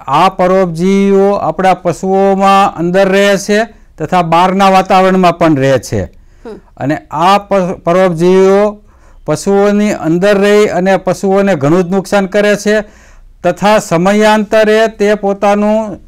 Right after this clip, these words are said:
Speaker 1: રહેઠાણ બદલતા રહે છે.
Speaker 2: હમ.
Speaker 1: હવે આ પરોપજીવીઓ છે ને પશુઓના શરીરમાં રહી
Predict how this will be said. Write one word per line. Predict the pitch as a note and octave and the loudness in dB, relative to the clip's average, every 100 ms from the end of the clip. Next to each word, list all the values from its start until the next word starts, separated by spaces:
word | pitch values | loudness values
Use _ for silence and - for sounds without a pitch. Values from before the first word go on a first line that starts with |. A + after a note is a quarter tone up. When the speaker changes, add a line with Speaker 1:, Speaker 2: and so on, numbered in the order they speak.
| - | -10
Speaker 1:
રહેઠાણ | B2+ D#3 D#3+ F3+ G3 | -2 -2 0 0 0
બદલતા | D#3 E3 F3+ E3+ E3 C#3 | -2 0 2 0 2 0
રહે | A#2+ A#2 G#2 | 0 -2 -4
છે. | - F2 | -8 -10
Speaker 2:
હમ. | - _ _ _ A3+ | -10 _ _ _ -12
Speaker 1:
હવે | A3 | -8
આ | - C#3+ E3 | -6 -2 -2
પરોપજીવીઓ | F3 F#3 F#3+ F3 F3 F#3+ F#3+ F#3+ F#3+ | 0 0 0 0 0 2 4 2 2
છે | F3+ G3 | 0 -2
ને | F#3 | -2
પશુઓના | D#3+ D#3 E3+ F3 F3 | -4 -4 -2 0 0
શરીરમાં | E3 D#3+ E3 E3+ E3+ | -2 -4 -2 0 2
રહી | F#3 G3 E3+ | 2 0 -4